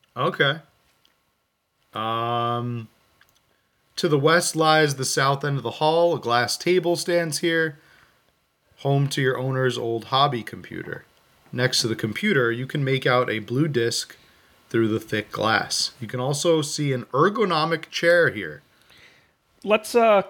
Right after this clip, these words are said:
Speaker 2: climb the chair or sit in the chair.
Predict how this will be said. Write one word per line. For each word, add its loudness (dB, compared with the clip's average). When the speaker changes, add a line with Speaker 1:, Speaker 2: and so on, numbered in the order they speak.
Speaker 2:
climb 2
the 0
chair 0
or 2
sit 0
in -6
the -4
chair. -4